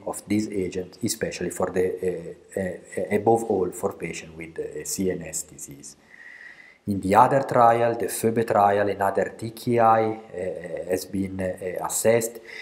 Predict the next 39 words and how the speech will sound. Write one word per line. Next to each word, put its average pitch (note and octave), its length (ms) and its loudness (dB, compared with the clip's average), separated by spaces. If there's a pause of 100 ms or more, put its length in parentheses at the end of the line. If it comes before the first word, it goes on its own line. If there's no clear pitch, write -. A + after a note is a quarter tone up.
(200)
In F2+ 160 -6
this, A2+ 220 2
tr-, A#2 80 0
the, G2+ 160 0
uh, F#2 840 0
uh, - 100 -14
pirotinib, A#2 680 -2
pirotinib, A2 800 2
differently G#2+ 520 -2
from F#2+ 340 0
tucatinib, A#2+ 520 4
which G#2 200 -4
is F#2+ 220 -8
a F#2 220 2
highly G#2+ 360 2
selected G2 580 -4
anti-H G2+ 440 -4
E F#2 80 0
R F#2 180 0
two F#2 180 -16
T E2+ 120 -14
K D2+ 220 -14
I, A2+ 260 0
uh, - 760 -6
pirotinib G#2+ 580 4
is F#2 200 -4
a F#2 140 4
pan, G#2 540 2 (120)
uh, F#2+ 40 -6
uh, F2 840 -4
her, G#2 300 -2 (340)
her, G2+ 300 2 (120)
uh, F2+ 60 -2 (120)
T F#2+ 100 -4
K F2 180 -12
I, A2 400 2 (120)
targeting G2+ 520 0
her G#2 320 0
one, G#2 300 4